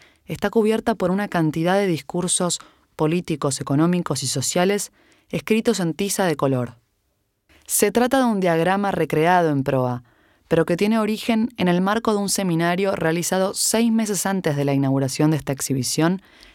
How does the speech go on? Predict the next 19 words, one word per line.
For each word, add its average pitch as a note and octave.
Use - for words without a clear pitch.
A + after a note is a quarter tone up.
en F3+
el F#3
Centro A3
dos G#3
de A3
Mayo, C3
en C#3+
Madrid. C#3
El F#3+
seminario A#3+
fue A#3+
conducido F#3+
por C3+
Rax E3
y E3
Cuauhtémoc F3+
Medina. B2+
El D3
objetivo D#3+